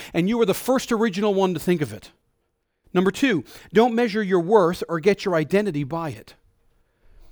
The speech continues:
Don't find that the size of your Facebook account or the amount of Twitter followers you have or how many people want to read your text or go to your blog means that that defines you as a human being. It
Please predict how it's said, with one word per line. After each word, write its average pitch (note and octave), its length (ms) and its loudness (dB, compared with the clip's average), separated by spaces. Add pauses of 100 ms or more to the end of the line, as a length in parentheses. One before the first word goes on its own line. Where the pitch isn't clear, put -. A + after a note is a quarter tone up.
(100)
Don't G#3+ 300 6
find F#3 540 4 (180)
that E3+ 120 2
the D#3+ 80 -4
size G3 520 6
of F#3 100 0
your F#3 140 2
Facebook E3+ 580 0
account D#3+ 500 0 (220)
or F3 200 6
the D#3+ 120 0
amount F3+ 380 2
of F3+ 160 -4
Twitter G#3 400 2
followers F#3 600 2
you F3+ 120 -2
have D3+ 400 4 (180)
or F3+ 120 2
how G3 180 4
many A3+ 180 0
people F#3+ 480 -2 (140)
want F#3+ 300 2
to F#3 80 -4
read E3+ 360 -2
your F#3+ 220 6
text - 440 -2
or F3+ 60 -4
go F#3+ 220 4
to E3 100 -2
your G3+ 240 6
blog D#3 400 4 (220)
means A3 340 2
that F#3+ 120 -2
that G3+ 200 4
defines G3+ 640 -2
you F3 120 0
as D#3+ 120 -2
a - 20 0
human F3+ 320 -2
being. E3+ 240 -2
It D3 140 -8